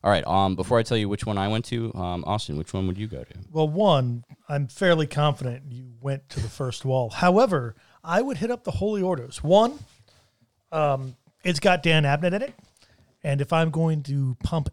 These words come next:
Speaker 2: anyone for information, it's going to be him. Two, I really love the Holy Ordos. And at the Q and A time,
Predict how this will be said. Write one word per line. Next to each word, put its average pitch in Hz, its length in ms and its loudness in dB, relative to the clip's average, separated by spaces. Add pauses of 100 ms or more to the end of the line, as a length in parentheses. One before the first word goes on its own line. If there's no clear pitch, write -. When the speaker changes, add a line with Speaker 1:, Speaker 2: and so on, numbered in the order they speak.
Speaker 2:
anyone 170 500 0
for 160 140 -12
information, 156 800 -4
it's 139 220 -4
going 139 400 0
to 135 80 -6
be 131 180 -4
him. 117 460 -4
Two, 208 460 2 (460)
I 170 200 2
really 185 560 -2
love 143 540 -2
the 135 100 -4
Holy 143 340 -6
Ordos. 156 800 -2
And 139 120 -2
at 127 60 -6
the 147 80 -6
Q 202 200 -4
and 180 80 0
A 180 120 0
time, 175 400 0